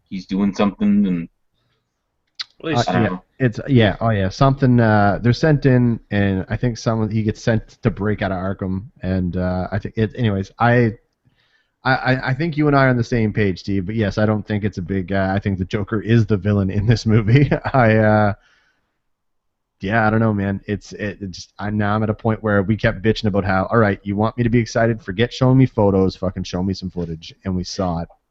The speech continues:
Speaker 3: and it
Speaker 1: And it
Speaker 3: looks
Speaker 1: was
Speaker 3: great,
Speaker 1: fucking amazing. But you know what was also great too? The Batman v Superman trailer.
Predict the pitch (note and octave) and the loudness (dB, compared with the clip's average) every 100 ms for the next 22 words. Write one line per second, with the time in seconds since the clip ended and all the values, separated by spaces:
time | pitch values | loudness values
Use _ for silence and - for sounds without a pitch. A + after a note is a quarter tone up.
0 | _ F#2+ F2+ G#2 F#2 G2 F#2 - - F2+ | _ -10 -6 -2 -2 -4 -10 -16 -18 -12
1 | E2+ D#2+ E2+ - _ - A2 G2+ F#2+ F2+ | -8 -8 -12 -18 _ -6 -4 -2 -2 0
2 | F2+ F2 E2+ F#2+ F#2+ B2 D#3 C3 A2 A#2 | -2 -4 -6 -4 2 2 2 0 0 0
3 | - A2 F#2 F#2+ G2+ A#2 - - - G2+ | 0 -2 -2 0 2 0 -2 -10 -4 -2
4 | B2+ C3+ _ - _ _ F2+ E2+ G2 F2+ | -2 -6 _ -20 _ _ -8 -2 0 0
5 | - F#2+ F2 F2 F2 E2 F2+ - E2+ - | -2 -4 -2 -4 -6 -6 -8 -8 -14 -12
6 | E2 D#2 D#2 D2+ D2 | -14 -14 -14 -14 -14